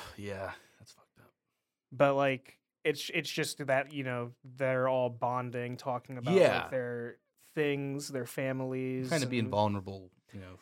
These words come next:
Speaker 2: Yeah,
Speaker 1: from
Speaker 2: I
Speaker 1: a
Speaker 2: mean, Kat gets a letter from his, uh, wife, and he was, like, a shoemaker.
Speaker 1: Yeah.
Speaker 2: So he doesn't know how to read.
Speaker 1: Mm-hmm.
Speaker 2: And so he has Paul read him the note.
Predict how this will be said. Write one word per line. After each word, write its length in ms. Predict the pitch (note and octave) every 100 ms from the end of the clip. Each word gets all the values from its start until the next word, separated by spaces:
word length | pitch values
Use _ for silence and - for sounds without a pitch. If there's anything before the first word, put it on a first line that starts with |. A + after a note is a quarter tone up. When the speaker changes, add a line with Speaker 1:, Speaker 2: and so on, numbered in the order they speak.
| -
Speaker 2:
Yeah, 140 | F#3
Speaker 1:
from 40 |
Speaker 2:
I 40 | F3
Speaker 1:
a 40 |
Speaker 2:
mean, 200 | F3 D#3
Kat 400 | - D#3 E3+ F3 - _ _ _ _ _ _ _ D3+
gets 220 | C#3 C#3+ D3+
a 80 |
letter 360 | C3+ C3+ C#3+ C#3+
from 200 | - C3
his, 260 | A#2+ A#2 - _ -
uh, 320 | B2+ A#2 G#2+ G#2 _ _ _ _
wife, 640 | A#2 A#2+ E3+ C#3+ C3+ - - -
and 260 | B2 A#2+ A#2+ _ _ _ _ _ _ _ _ _ _ _
he 80 | D3+
was, 160 | D3
like, 160 | C3+ B2+
a 60 | A#2
shoemaker. 800 | - - F#3+ D#3 G#2+ - D#2+ - _ _ _ _
Speaker 1:
Yeah. 240 | G#2+ G#2+ G#2
Speaker 2:
So 140 | C3+
he 100 | C3
doesn't 220 | D#3 D3+
know 140 | C#3+ C#3
how 100 | C#3+
to 100 | A#2+
read. 400 | B2 E3 B2 E2 _
Speaker 1:
Mm-hmm. 360 | A#2 G#2+ G#2+ G#2+ A2+
Speaker 2:
And 120 | - B2+
so 160 | C3+
he 120 | B2+ C#3
has 200 | C3 A#2+
Paul 680 | - D3 D#3+ C#3+ B2 A#2+ _ _ _ _ _ _ _ _ -
read 380 | A#2+ C3+ D#3 D3
him 400 | C3+ C3 B2 A#2
the 80 |
note. 420 | A#2+ B2+ C#3+ G#2